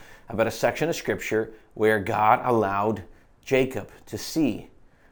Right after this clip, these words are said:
what he thought he'd never see again. So let's go back to the passage in verse number twenty-eight.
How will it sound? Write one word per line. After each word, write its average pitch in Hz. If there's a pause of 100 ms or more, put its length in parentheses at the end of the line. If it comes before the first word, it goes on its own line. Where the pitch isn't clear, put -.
(120)
what 113
he 123
thought 120
he'd 104
never 90
see 104
again. 82
So 120
let's 123
go 123
back 143
to 143
the 139
passage 110 (160)
in 110
verse 107
number 98
twenty-eight. 98